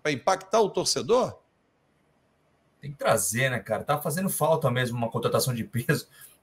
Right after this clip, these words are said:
Speaker 2: É, nosso amigo mandou um superchat aqui. <laughs> Eu tô rindo por causa disso, olha o que ele mandou.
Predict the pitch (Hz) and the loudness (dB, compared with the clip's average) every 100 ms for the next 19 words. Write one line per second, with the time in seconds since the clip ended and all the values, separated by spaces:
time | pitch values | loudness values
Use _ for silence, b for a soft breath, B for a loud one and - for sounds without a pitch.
0 | - 127 127 131 127 117 117 117 113 113 | -4 0 2 2 6 4 4 0 0 0
1 | 123 139 139 110 110 117 - 110 - - | -2 -4 0 0 2 -2 0 -4 -6 -6
2 | - - - B B B - 131 123 117 | -8 -8 -20 B B B -14 -6 -2 4
3 | 143 143 147 113 117 139 123 120 113 110 | 4 6 4 6 6 8 8 6 4 4
4 | 104 101 | 4 0